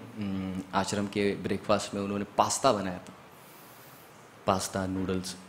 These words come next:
जानते हैं आप? <clears throat> तो अगर आप पास्ता या नूडल्स खाएंगे, तो उसका अपना खुद का कोई स्वाद नहीं होता है। हम्म? मैगी नूडल्स खाया होगा आपने, कच्चा मैगी नूडल्स खाया,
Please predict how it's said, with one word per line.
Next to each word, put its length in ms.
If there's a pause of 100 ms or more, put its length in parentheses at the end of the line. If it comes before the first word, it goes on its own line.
(180)
जानते 220
हैं 60
आप? 80 (120)
<clears throat> 1200
तो 380 (160)
अगर 220
आप 220
पास्ता 340
या 120
नूडल्स 420
खाएंगे, 460 (1000)
तो 280
उसका 420
अपना 500
खुद 200
का 120
कोई 160
स्वाद 360
नहीं 120
होता 220
है। 60 (1300)
हम्म? 120 (1200)
मैगी 240
नूडल्स 320
खाया 140
होगा 240
आपने, 180 (180)
कच्चा 260
मैगी 240
नूडल्स 280
खाया, 260